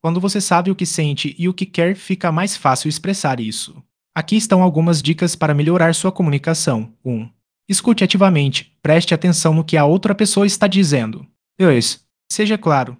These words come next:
Use palavras simples e diretas. Três. Mostre empatia.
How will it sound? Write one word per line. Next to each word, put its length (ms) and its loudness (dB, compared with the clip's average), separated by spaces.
Use 160 -2
palavras 460 0
simples 440 -4
e 120 -4
diretas. 600 -6
Três. 460 2
Mostre 320 2
empatia. 540 0